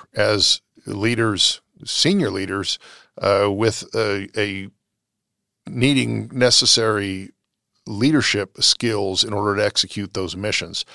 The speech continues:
I think it swung far more that way throughout the course of my career. Now, again, I'll say tainted by the fact that, you know, when you're, when you're down as a platoon leader with a limited scope compared to when you're a colonel with a bigger one, and now as, you know,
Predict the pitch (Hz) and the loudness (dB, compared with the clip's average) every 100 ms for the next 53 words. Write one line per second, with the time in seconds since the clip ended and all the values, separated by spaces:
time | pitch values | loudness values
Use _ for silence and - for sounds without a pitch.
0 | - - 107 135 107 98 - - 120 123 | -20 -2 0 2 0 0 0 0 0 2
1 | 117 98 120 120 113 110 107 101 101 107 | 0 0 2 2 2 2 2 2 0 -2
2 | 110 - 95 98 - - 113 98 104 90 | -2 -2 0 0 -2 -4 0 0 0 -2
3 | 95 - 92 107 113 92 - - _ 117 | -6 -6 -6 -4 -2 -4 -8 -20 _ 2
4 | 101 90 - _ _ - _ _ - 101 | 2 0 -10 _ _ -20 _ _ -4 2
5 | 135 127 113 117 107 - 147 120 101 107 | 6 6 6 4 2 2 2 2 2 4
6 | 110 98 - 117 110 - 107 - _ - | 4 4 4 4 4 0 -6 -6 _ -6
7 | 110 101 104 98 95 _ _ _ _ _ | -4 -2 -2 -2 -4 _ _ _ _ _
8 | _ _ - 110 107 101 120 131 120 98 | _ _ -2 0 2 4 4 4 4 4
9 | 107 - _ 101 98 143 131 117 107 101 | 2 -2 _ -6 0 2 2 2 2 2
10 | 104 123 117 104 - - 131 113 - - | 2 2 2 2 2 4 4 4 -2 -10
11 | - 101 117 113 107 110 107 101 - 127 | -8 -2 0 0 0 -2 0 -2 0 0
12 | 117 107 107 92 117 117 104 107 104 107 | 0 0 -2 -2 -2 0 0 0 0 0
13 | 117 127 - - 107 101 | 2 2 -2 -2 -4 -4